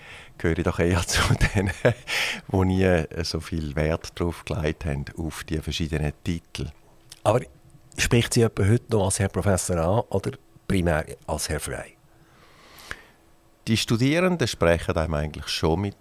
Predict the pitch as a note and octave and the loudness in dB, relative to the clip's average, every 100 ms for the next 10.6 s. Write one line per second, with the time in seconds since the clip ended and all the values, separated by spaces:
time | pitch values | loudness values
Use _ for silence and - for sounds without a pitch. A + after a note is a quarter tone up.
0 | - F#2+ F#2+ - F#2+ F2 G#2 - - D#2+ | -6 -4 -4 -4 -2 0 0 0 0 0
1 | - G#2 - G#2 D2+ - - G2+ G2 - | 0 -2 -2 -2 -2 -4 -4 0 0 -2
2 | - C2 - - - - F#2 F2+ F2+ E2+ | -6 -8 -8 -16 -16 -4 0 2 4 2
3 | E2+ D#2+ D2 D2 - _ _ - - - | 2 0 -2 -6 -12 _ _ -18 -16 -14
4 | - E2+ E2+ D#2+ D#2+ F#2 - G2+ F2+ A2+ | -2 2 2 2 0 0 2 4 4 4
5 | F#3 F#3+ - E2 D2+ D2+ E2 G#2 G2+ G2 | 2 2 2 2 0 -2 0 2 2 0
6 | - F#2 F#2 - D#2+ D#2 - - E2 E2+ | 0 2 0 0 0 0 -4 -4 2 4
7 | G#2 G2 C#2 - D2+ G2 - D#2+ - D2 | 4 2 -2 -2 2 2 0 -8 -8 -8
8 | - - E2+ D#2+ D2+ - - D#2 D2+ D2+ | -8 -6 -4 -4 -4 -6 -10 -10 -10 -10
9 | - C#2 C#2+ D2+ D2 C#2+ - D2+ D2 D2+ | -8 -10 -8 -8 -6 -6 -6 -6 -6 -6
10 | D2 C#2+ - - - - | -6 -8 -8 -10 -10 -12